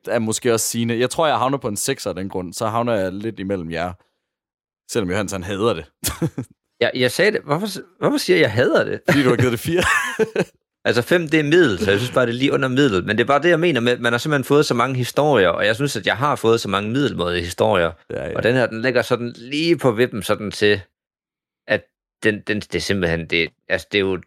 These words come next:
Speaker 2: grunden til, at du spæser ud, Emil, det er, fordi du behøver ikke følge med for at vide, hvad der sker. Jamen, der er en af de gode, som forråder os. Jamen, det, det ved jeg godt, at det egentlig kommer til at ske på et tidspunkt. Når det var hende der, som var personen, som har forrådt os. Okay, fair nok. Og,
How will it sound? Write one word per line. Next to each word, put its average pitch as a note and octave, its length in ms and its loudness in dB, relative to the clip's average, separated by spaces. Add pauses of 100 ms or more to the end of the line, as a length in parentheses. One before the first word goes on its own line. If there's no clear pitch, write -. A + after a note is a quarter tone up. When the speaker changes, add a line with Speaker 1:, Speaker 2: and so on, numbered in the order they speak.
(760)
Speaker 2:
grunden C3+ 200 2
til, B2+ 80 0
at A2+ 40 0
du A2+ 60 -2
spæser G2 280 2
ud, A#2+ 140 4
Emil, F#2 200 2
det F2 80 0
er, - 40 -4
fordi G#2 120 -2
du F#2+ 60 0
behøver A#2 240 4
ikke A#2 140 -2
følge G2+ 140 2
med G2+ 180 0
for G2 280 4
at F2+ 80 0
vide, A2+ 200 2
hvad A2 100 2
der F2+ 80 2
sker. B2+ 260 2
Jamen, G2+ 320 -4
der G2 60 2
er F#2+ 60 4
en A#2+ 160 2
af G#2 80 0
de F#2 100 -2
gode, G#2+ 380 2
som F#2 300 -4
forråder G2 440 4
os. D#2+ 180 -4
Jamen, F#2 200 -4
det, G2 200 0
det G2 100 0
ved G#2 100 2
jeg E2 140 2
godt, E2 140 0
at D#2+ 100 -4
det F#2+ 60 0
egentlig F2 200 -2
kommer E2 160 -4
til - 100 -4
at E2+ 80 0
ske F#2+ 200 0
på - 100 -6
et D#2+ 80 -4
tidspunkt. E2 440 -4
Når G#2+ 180 2
det G#2 100 2
var G2+ 80 0
hende B2 220 -2
der, F2+ 160 2
som F2 160 -6
var E2+ 100 2
personen, F2+ 380 -4
som E2+ 100 -10
har D#2+ 80 -4
forrådt E2+ 360 0
os. D2+ 120 -2
Okay, F2+ 240 0
fair F2+ 200 -2
nok. D#2 260 -4
Og, D2+ 360 -2